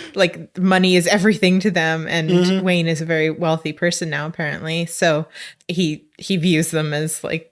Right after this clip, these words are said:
Speaker 1: <laughs>
Speaker 2: I guess so, yeah.
Speaker 1: annoyances.
Speaker 2: <laughs> I think in general, like, it was, like, a fun sort of, the chapter started with, like he said,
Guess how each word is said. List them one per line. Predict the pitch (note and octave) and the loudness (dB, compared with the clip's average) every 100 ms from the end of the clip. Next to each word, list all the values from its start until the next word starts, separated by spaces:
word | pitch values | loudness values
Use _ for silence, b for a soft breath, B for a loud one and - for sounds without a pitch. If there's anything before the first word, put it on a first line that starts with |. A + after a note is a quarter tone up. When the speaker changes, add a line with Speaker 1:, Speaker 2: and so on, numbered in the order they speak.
| _ | _
Speaker 1:
<laughs> | _ - F#3 - - A3 - _ b b b b _ _ _ _ _ _ _ _ - | _ -2 -2 -4 -8 -10 -10 _ b b b b _ _ _ _ _ _ _ _ 2
Speaker 2:
I | |
guess | G3 F3+ | 4 6
so, | |
yeah. | E3+ E3+ | 4 4
Speaker 1:
annoyances. | F3+ F#3+ D#3 E3+ F3+ A#3+ - | 2 0 -2 0 2 2 4
Speaker 2:
<laughs> | A#3 A3 - _ _ _ - | 2 0 -4 _ _ _ -2
I | |
think | E3 D#3+ | 0 0
in | C#3+ | 0
general, | - D3+ C#3+ C#3 D3 | 2 2 2 -2 -4
like, | D3 C#3 - _ | -2 -2 -6 _
it | F3 C#3+ | -4 2
was, | D#3 C3+ - - _ - | 2 2 -2 -8 _ -6
like, | D3+ | -4
a | C3+ | -2
fun | - D3+ C#3+ C#3+ C#3 D3 | 0 0 2 0 -2 -2
sort | - D3 C#3+ | 0 2 4
of, | C3+ C3 - _ _ | 2 0 -10 _ _
the | D#3+ C#3 - | -4 -4 -6
chapter | - F3+ F3 | -2 0 2
started | - F3 F3 | 2 2 2
with, | E3+ D#3 | 0 0
like | D3+ - | 0 0
he | |
said, | D3+ E3 D#3 | 0 0 0